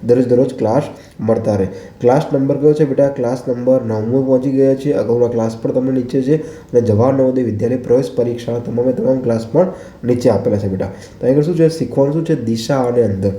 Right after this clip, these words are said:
તો હું આગળ બેટા તમને કહું છું, ફૂલ ફોકસ તમારે ક્લાસ પર રાખવાનું છે.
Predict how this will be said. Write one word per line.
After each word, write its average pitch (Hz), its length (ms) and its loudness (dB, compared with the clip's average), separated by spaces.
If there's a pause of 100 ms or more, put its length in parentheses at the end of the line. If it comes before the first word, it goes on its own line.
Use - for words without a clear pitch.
(340)
તો 123 100 -2
હું 127 240 2
આગળ 127 220 4
બેટા 117 220 -2
તમને 113 240 -4
કહું 117 220 -4
છું, 131 140 -4
ફૂલ 151 280 2
ફોકસ 139 460 0 (420)
તમારે 123 300 2
ક્લાસ 113 480 -4
પર 131 120 2
રાખવાનું 135 480 0
છે. 156 160 2